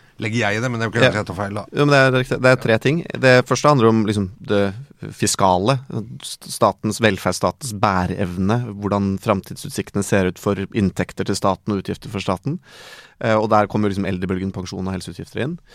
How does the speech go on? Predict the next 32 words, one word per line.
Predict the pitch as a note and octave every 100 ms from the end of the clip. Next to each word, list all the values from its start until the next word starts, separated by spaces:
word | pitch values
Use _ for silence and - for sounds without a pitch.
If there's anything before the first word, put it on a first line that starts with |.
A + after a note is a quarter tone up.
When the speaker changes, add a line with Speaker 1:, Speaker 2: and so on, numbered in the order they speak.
| - - _ -
Speaker 2:
Det | B2
andre | C3 G#2 A2+
handler | D3 A2+ G#2 G2+
om | G#2 G#2+ G#2+ _
hvor | - A2 A2+ A#2
mange | G#2+ G2
vi | G2
kommer | G2+
til | G#2
å | G2
være | -
i | F#2
arbeid, | F2 F#2+ A2 - _ _ - -
og |
at | G#2 -
andelen | G#2+ G2+ G2 G2+
mennesker, | G2+ F2+ - G2+ G2+ G2
eller | F2+
antallet | D3 C3 G2 - - G#2+ C#3+ E3+
som | - B2
er | G#2+
i | A2+
arbeid | G#2 G2 G#2
i |
Norge, | G#2+ G2+
kommer | - G2+ -
til | G2+
å | G2
gå | G2
ned, | G2 A#2+ F3 C#3 A#2+ - F2+
samtidig | - A#2 G#2
som | F#2+